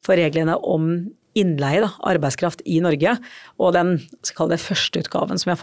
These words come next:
fått nå da, der er det i hovedsak prioritert å veilede nettopp om de nye reglene om innleie som gjelder fra første april tjue tjuetre. Og den veilederen, den kan dere finne link til inne på Community hvis dere har lyst til å se litt nærmere på den.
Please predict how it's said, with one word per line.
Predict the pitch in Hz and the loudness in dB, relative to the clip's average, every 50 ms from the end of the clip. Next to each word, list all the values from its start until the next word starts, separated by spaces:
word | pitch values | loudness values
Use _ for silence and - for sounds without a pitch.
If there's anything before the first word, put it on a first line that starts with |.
| 180 | -4
fått | 160 - | -4 0
nå | 185 190 | 2 2
da, | 220 208 233 - - - - - - _ _ | 4 2 0 -2 -8 -20 -20 -20 -20 _ _
der | - 175 175 | 0 0 2
er | 165 151 143 | 2 2 2
det | 151 | 2
i | 156 151 - | 0 0 0
hovedsak | - 214 185 156 147 147 - - 165 156 156 - | 0 2 2 2 0 -2 -2 0 0 0 -2 0
prioritert | - 170 165 160 175 170 - 202 240 - - | 0 2 2 2 2 2 0 0 0 0 -2
å | - 170 156 | -2 -4 -2
veilede | - 190 185 170 151 139 143 143 131 180 | -2 0 2 2 2 2 0 0 0 2
nettopp | 175 175 165 151 - - _ - 254 247 247 - - | 2 2 0 -2 -4 -8 _ 0 0 0 0 0 -2
om | - 165 160 | 0 2 2
de | 165 175 | 2 2
nye | 180 185 180 160 175 170 | 2 2 0 2 2 2
reglene | 170 165 165 170 175 160 175 185 180 - | 2 2 0 0 0 0 0 -2 -4 -4
om | - - 180 | -4 -2 0
innleie | - 175 151 151 147 147 156 | 0 0 0 2 2 0 0
som | - - 180 | 0 -2 -4
gjelder | 170 - - - - 170 | -2 -2 -2 0 -2 -2
fra | - 165 | -4 -4
første | 160 - 160 - - - | -4 -4 -4 -4 -4 -4
april | - - - - - 226 | -6 -4 -4 -4 -4 -4
tjue | - - - - - - | -4 -4 -4 -4 -2 -2
tjuetre. | 180 170 - 175 165 - _ - - - - - - - - _ | -4 -2 -2 -2 -4 -4 _ -16 -20 -20 -20 -20 -20 -20 -6 _
Og | - 208 | 0 2
den | 202 202 202 | 2 4 4
veilederen, | 202 196 180 156 147 156 180 185 190 - - | 2 2 2 2 0 0 -2 -2 -4 -4 -4
den | - 170 170 170 175 175 170 | -2 -2 -2 0 -2 -4 -4
kan | - - 170 160 160 | -4 -4 -4 -2 0
dere | 156 160 165 | 0 0 0
finne | - - 175 156 165 | 0 0 0 2 2
link | 160 151 139 135 - - | 2 0 0 -2 -4 -4
til | - 180 170 | -2 0 2
inne | 165 147 139 | 2 0 0
på | - - 156 | -2 -4 -4
Community | - 175 160 147 139 131 - 208 262 | 0 0 0 0 0 2 2 2 4
hvis | 262 208 151 - | 4 4 2 0
dere | - 175 | 0 0
har | 147 156 | 0 0
lyst | 165 160 - - - | 0 0 -2 -4 -4
til | - 156 | -4 -4
å | 160 160 | -4 -2
se | - - - 151 | -2 -2 -2 -2
litt | 151 - - - | -2 -4 -4 -4
nærmere | - - - - - - - | -4 -4 -4 -2 -4 -4 -2
på | - - | 0 0
den. | - - 190 | 0 -2 -2